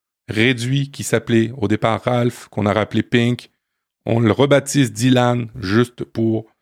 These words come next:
euh, pour le Newton. Mais en le rebaptisant, ben, il y a un procès qui tombe. Euh, Apple a rapidement rencontré le problème de la, que, euh, de marque à cause d'un, du nouveau nom qui signifiait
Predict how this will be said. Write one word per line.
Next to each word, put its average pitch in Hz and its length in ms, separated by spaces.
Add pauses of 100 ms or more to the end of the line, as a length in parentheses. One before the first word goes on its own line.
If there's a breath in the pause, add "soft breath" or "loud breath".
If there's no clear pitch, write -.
(340)
euh, 95 320 (680)
pour 120 100
le 117 80
Newton. 160 480 (720 loud breath)
Mais 143 440
en 117 600
le 107 480
rebaptisant, 110 720
ben, 101 160
il 104 80
y - 20
a 107 40
un 101 60
procès - 320
qui - 160
tombe. 104 320 (160)
Euh, 95 460 (160)
Apple 117 440
a 85 120
rapidement 107 500
rencontré 110 420
le 107 60
problème 110 420
de 98 120
la, 95 160 (180)
que, 101 340 (420)
euh, 90 380
de - 120
marque 104 300 (340)
à 110 140
cause 131 400
d'un, 98 340
du 101 140
nouveau 107 280
nom 98 160 (180)
qui 117 140
signifiait 131 640